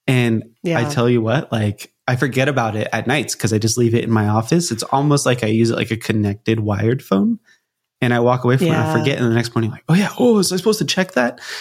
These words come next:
Speaker 1: But I'm like, "No, this is normal," you know?
Speaker 2: Yeah. I, my, like, analogous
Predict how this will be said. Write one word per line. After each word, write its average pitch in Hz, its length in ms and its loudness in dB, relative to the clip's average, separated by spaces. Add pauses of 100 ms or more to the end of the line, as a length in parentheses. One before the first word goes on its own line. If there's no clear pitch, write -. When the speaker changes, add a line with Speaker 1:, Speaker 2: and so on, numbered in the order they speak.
(120)
Speaker 1:
But 139 100 2
I'm 139 100 2
like, 123 120 2
"No, 117 260 0
this 127 220 0
is 131 140 -2
normal," 120 400 0 (520)
you 156 140 -4
know? 156 200 -2 (200)
Speaker 2:
Yeah. 165 600 2 (520)
I, 214 500 2
my, 226 340 4
like, 226 240 2
analogous 170 880 2